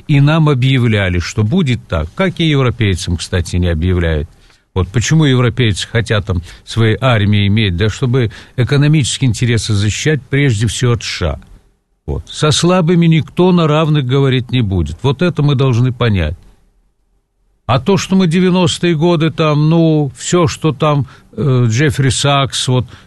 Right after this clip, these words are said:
Ельцина убедил, там, кого премьером ставить, этого Гайдара и так далее. Они не просто там экономические модели, что вот эту приватизацию вытащить, э, запустить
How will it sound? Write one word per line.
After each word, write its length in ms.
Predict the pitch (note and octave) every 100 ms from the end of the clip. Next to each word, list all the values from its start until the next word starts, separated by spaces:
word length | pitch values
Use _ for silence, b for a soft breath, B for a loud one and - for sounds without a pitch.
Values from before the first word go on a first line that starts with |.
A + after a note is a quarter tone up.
| B
Ельцина 560 | B2 C#3 A2+ - B2
убедил, 640 | B2 G#2+ B2 G#2 B2 A#2+
там, 240 | A2 B2 G2+
кого 420 | - C#3 B2+ C3+
премьером 800 | C3+ C3+ B2+ A2+ B2 B2 A#2+ G#2+
ставить, 500 | - B2+ B2 A#2 A2+
этого 260 | A#2 A#2+
Гайдара 840 | G2 B2 A#2+ F2 G2+ B2 A#2+ A2+ A2
и 40 |
так 300 | G#2 B2 A#2+
далее. 320 | A2+ C3+ G#2+ F2+ B B
Они 280 | - B2 D#3+
не 120 | D#3+
просто 380 | C3 F3 G3 -
там 200 | F3 D3+ -
экономические 720 | C3 D#3+ D#3 D3+ B2+ - -
модели, 320 | C3 A2+ A2
что 200 | F#2+ -
вот 140 | - -
эту 180 | D#3+ C#3
приватизацию 1300 | D#3+ E3+ F3 E3+ D#3 G2+ D3+ D3+ - - C#3+ C#3 A#2+ B B B
вытащить, 760 | A2 C#3+ C#3 C#3 A#2+ - B2+ B2 B B B
э, 340 | C3 A#2+ A2+ G2 -
запустить 960 | C#3 F#2+ D3+ - C#3 - - C#3 C3+